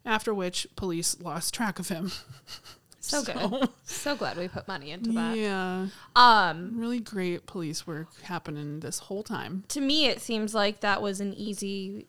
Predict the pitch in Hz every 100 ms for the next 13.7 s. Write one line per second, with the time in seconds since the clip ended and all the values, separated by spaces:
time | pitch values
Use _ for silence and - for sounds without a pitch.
0 | 202 - 190 - 185 180 - - 196 185
1 | - 196 190 185 180 190 - 190 110 107
2 | 196 - 202 190 202 185 180 160 180 185
3 | - 208 202 - 208 196 196 185 180 -
4 | 196 202 - 208 190 - 190 175 170 190
5 | 214 381 466 480 - 214 196 190 277 359
6 | - 247 190 185 180 - 294 349 269 -
7 | - 226 - 339 - 359 - - 302 -
8 | - - - - - - - 302 294 247
9 | 202 185 185 175 185 185 180 180 185 208
10 | 214 208 - 214 220 - - - - -
11 | 196 202 233 302 254 233 220 220 214 190
12 | 175 180 - - 180 160 151 107 - 190
13 | - - _ 220 185 165